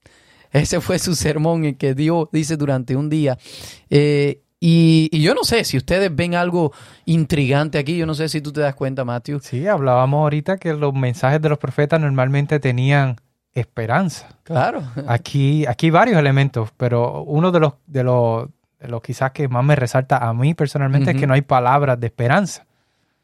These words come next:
Speaker 2: Y si no hay
Speaker 1: Claro.
Speaker 2: palabras de esperanza, yo pudiera interpretar que no es un mensaje que proviene de Dios. Pero es, es, es realmente...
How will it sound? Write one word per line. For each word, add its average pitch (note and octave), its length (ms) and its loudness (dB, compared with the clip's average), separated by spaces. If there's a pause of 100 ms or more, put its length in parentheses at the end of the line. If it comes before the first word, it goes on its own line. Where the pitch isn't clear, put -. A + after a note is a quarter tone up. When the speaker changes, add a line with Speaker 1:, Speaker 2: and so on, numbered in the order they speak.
(220)
Speaker 2:
Y B2 100 -4
si - 120 -4
no B2 60 2
hay B2+ 60 2
Speaker 1:
Claro. D3 140 0
Speaker 2:
palabras D3 220 4
de C#3+ 80 2
esperanza, C#3+ 400 0
yo D#3+ 140 -2
pudiera D3 200 2
interpretar C#3 540 -2
que E3+ 100 -6
no C#3+ 100 -2
es C#3 60 0
un D#3 80 0
mensaje D3 440 0
que D3 100 -4
proviene B2+ 400 -2
de A2+ 140 -4
Dios. G3 320 -4 (960)
Pero A#2+ 640 0
es, B2+ 160 -8
es, C3 300 -12
es C#3+ 160 -4
realmente... F#3 440 0